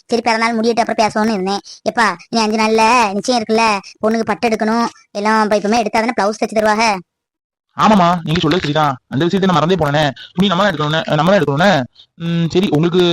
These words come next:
Speaker 2: நல்ல துணியா உங்களுக்கு முதல்ல எடுங்க, அப்பத்தாக்கு எடுங்க, தம்பிக்கும் எடுங்க, தங்கச்சிக்கும் எடுங்க, அப்புறம் பொண்ணுக்கும் நல்ல பட்டா எடுங்க.
Speaker 1: நல்ல நாள் பார்த்தா ஐயா போகணும். இன்னும் அஞ்சு நாள் தான் இருக்கு நிச்சயத்துக்கு. நாளைக்கு நல்ல நாள் தான். நாளைக்கு சாயந்தரம் வேணா போய் எடுக்க போமா?
Speaker 2: நான் இருக்குமா,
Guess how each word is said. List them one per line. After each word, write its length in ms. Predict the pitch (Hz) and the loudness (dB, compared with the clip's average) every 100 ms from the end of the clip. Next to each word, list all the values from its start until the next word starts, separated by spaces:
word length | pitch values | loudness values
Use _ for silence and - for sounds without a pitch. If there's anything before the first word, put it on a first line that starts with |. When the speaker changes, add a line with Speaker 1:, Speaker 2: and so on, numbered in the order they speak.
| 165 165 | 2 0
Speaker 2:
நல்ல 280 | 156 156 156 | 2 2 2
துணியா 180 | 147 170 | 2 0
உங்களுக்கு 280 | 156 185 160 | 2 2 2
முதல்ல 140 | 156 | 2
எடுங்க, 160 | 143 170 | 2 0
அப்பத்தாக்கு 360 | - 165 156 | 0 -2 -2
எடுங்க, 160 | 131 139 170 - - | 0 0 -2 -6 -8
தம்பிக்கும் 340 | 139 160 175 165 | -2 -2 0 -2
எடுங்க, 260 | 135 151 - _ | 0 0 -2 _
தங்கச்சிக்கும் 400 | 147 156 170 175 | -2 -2 0 -2
எடுங்க, 240 | 131 131 185 _ - | 0 0 -2 _ -14
அப்புறம் 400 | 135 143 147 147 | -6 -2 -2 0
பொண்ணுக்கும் 260 | 165 170 190 | 0 0 0
நல்ல 80 | 156 | -2
பட்டா 180 | 147 | -2
எடுங்க. 240 | 160 127 113 - - - - _ _ _ _ - | -2 -2 -6 -6 -16 -16 -20 _ _ _ _ -6
Speaker 1:
நல்ல 160 | 220 254 | 0 2
நாள் 160 | 285 269 | 4 2
பார்த்தா 200 | 254 269 | 2 0
ஐயா 100 | 277 | 0
போகணும். 400 | 254 240 240 240 - - | 0 0 -2 -4 -8 -4
இன்னும் 200 | 220 247 | 0 0
அஞ்சு 180 | 220 | 0
நாள் 120 | 247 247 | 0 0
தான் 100 | 269 | 0
இருக்கு 220 | 220 240 | 0 0
நிச்சயத்துக்கு. 440 | 233 233 226 240 240 202 - - | 0 -2 0 2 2 0 -6 -10
நாளைக்கு 520 | 208 220 226 254 269 | -2 0 0 0 0
நல்ல 180 | 240 208 | 0 0
நாள் 160 | 240 226 | 2 2
தான். 240 | 226 233 214 - - | 2 2 0 -8 -4
நாளைக்கு 280 | 220 220 220 | -2 0 0
சாயந்தரம் 240 | 233 226 | 0 2
வேணா 140 | 254 254 226 | 2 2 2
போய் 120 | 240 | 0
எடுக்க 180 | 226 220 | -2 -2
போமா? 280 | 226 240 294 214 180 _ _ _ _ _ - | 0 2 2 2 -4 _ _ _ _ _ -4
Speaker 2:
நான் 180 | 165 247 | 2 2
இருக்குமா, 340 | 202 170 147 | 2 0 -2